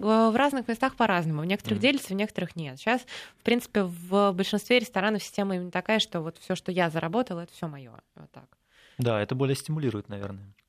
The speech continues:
Speaker 1: Естественно, да, потому что когда, э, скажем так, котёл или касса чаевых общая, то, э, я ра-, могу работать плохо, вы можете работать хорошо, да, ваших там будет, условно говоря, десять тысяч рублей, моих тысяча, но по факту мы с вами получим по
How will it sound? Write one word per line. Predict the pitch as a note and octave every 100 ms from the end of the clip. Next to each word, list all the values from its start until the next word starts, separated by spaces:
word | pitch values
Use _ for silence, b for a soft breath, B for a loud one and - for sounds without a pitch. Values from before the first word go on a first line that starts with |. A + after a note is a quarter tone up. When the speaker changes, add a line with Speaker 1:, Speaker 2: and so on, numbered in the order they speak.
| _ b b
Speaker 1:
Естественно, | A#3+ - F4+ - G3+ F#3
да, | F#3+ G3+
потому | - G3 G3+
что | -
когда, | - G#3 G3+ A3+ G#3+ G3
э, | F3+ F#3+ F#3+
скажем | - G3+ G3+ G3
так, | F#3+ - -
котёл | - F#3 - G#3 F#3 C#3+
или | - E3+
касса | F3 G3 F#3 - F3
чаевых | - F3+ F3+ F3+
общая, | D4+ - - G3 - B B
то, | - F#3 F#3 E3+ - E3+ E3+
э, | E3 D#3+
я | F#3 F#3+
ра-, |
могу | F3+ F3+ F3+ F3+
работать | F3+ F3+ -
плохо, | A3+ B3+ F#4
вы | A#3
можете | F#3 E3+ F3+
работать | E3 E3
хорошо, | - E3+ D#3+ A#3 D#4+ E4
да, | G3+ C#4 B B -
ваших | F#3 - E3+
там | E3 D#3+
будет, | D#3+ -
условно | E3+ E3 E3
говоря, | E3+
десять | E3 E3+ -
тысяч | D#3+ -
рублей, | D#3 D#3+
моих | D#3 D#3 D3+
тысяча, | - D4+ - G4+
но | D#4 G#3
по | E3+
факту | - - F#3
мы | E3
с |
вами | F#3 F#3+
получим | D3+ D#3 - D3+
по | - D3+